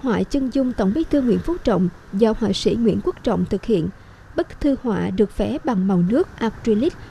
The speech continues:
trên chất liệu vải canvas, loại vải có độ bền cao và khả năng chịu lực tốt, bảo quản được lâu dài.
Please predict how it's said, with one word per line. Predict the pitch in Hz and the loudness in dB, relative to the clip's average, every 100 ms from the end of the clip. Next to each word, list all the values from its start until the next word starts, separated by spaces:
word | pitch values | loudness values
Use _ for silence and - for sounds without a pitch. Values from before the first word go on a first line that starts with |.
| - | -2
trên | - 226 | 2 4
chất | 202 349 | 2 -2
liệu | 294 190 175 | 2 2 0
vải | - 190 208 | -4 -4 -4
canvas, | - 220 185 220 339 - - - - | -4 -4 -2 -4 -6 -8 -20 -20 0
loại | 233 | 2
vải | 220 220 196 | 2 2 0
có | - 247 320 | -2 -4 -2
độ | 277 208 | -2 0
bền | 202 185 - | 0 0 -2
cao | 247 240 - - | -4 -4 -8 -6
và | - | -4
khả | 247 233 | -2 -4
năng | 311 294 | -2 -4
chịu | 247 208 196 | -2 -2 -2
lực | 185 - | -2 0
tốt, | 294 392 - - | 0 0 -8 -2
bảo | 190 226 | -2 0
quản | 220 175 247 | -2 -2 0
được | 226 214 | 0 0
lâu | 208 196 | -4 -2
dài. | 196 | -2